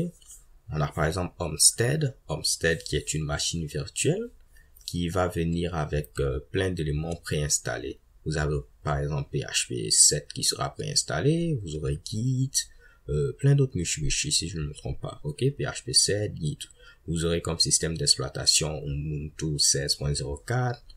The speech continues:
maria D B, M Y S Q L et Composer également sera préinstallé pour vous, ok ? Donc, vu que nous n'allons pas utiliser ici Homestead, c'est pourquoi dans la vidéo précédente,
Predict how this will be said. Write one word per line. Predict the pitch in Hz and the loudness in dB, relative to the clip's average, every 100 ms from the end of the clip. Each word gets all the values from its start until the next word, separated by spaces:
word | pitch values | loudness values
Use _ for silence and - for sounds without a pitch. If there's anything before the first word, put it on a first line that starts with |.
| - - - - | 0 0 0 -2
maria | 76 76 76 76 | 0 2 2 2
D | 82 | 0
B, | 82 | 2
M | 117 120 92 | 4 4 0
Y | 80 | 2
S | - | 2
Q | - - | 2 0
L | 113 120 123 139 - - - _ - _ - | 2 2 0 -2 -8 -20 -20 _ -20 _ 0
et | 120 - - - | 0 0 -4 -2
Composer | 113 95 107 101 90 | -2 2 2 4 2
également | 80 73 85 98 | 0 -2 -4 -2
sera | - 85 87 | 0 -2 -2
préinstallé | - 78 - - 78 78 | -4 0 0 0 -2 -2
pour | - 71 | -4 -8
vous, | - 131 - | -6 -10 -8
ok ? | 147 - 185 220 - - - - - - | -10 -4 -2 -2 -8 -20 -20 -20 -20 -4
Donc, | 98 90 | -2 -2
vu | 98 143 | 2 2
que | 151 | 6
nous | 139 139 143 139 123 107 | 6 8 8 8 6 2
n'allons | 98 92 90 | 0 -2 -2
pas | - 98 | -2 -2
utiliser | - 90 87 82 | -2 -4 -2 0
ici | 80 - - | 0 -2 0
Homestead, | 87 85 - - 123 151 131 | 2 6 4 4 2 2 0
c'est | - - | -2 -4
pourquoi | - 104 | -2 -2
dans | 107 | 0
la | 101 92 | 0 -2
vidéo | 92 98 | 0 -2
précédente, | - 85 - - 104 143 - | 0 -2 0 -2 2 0 0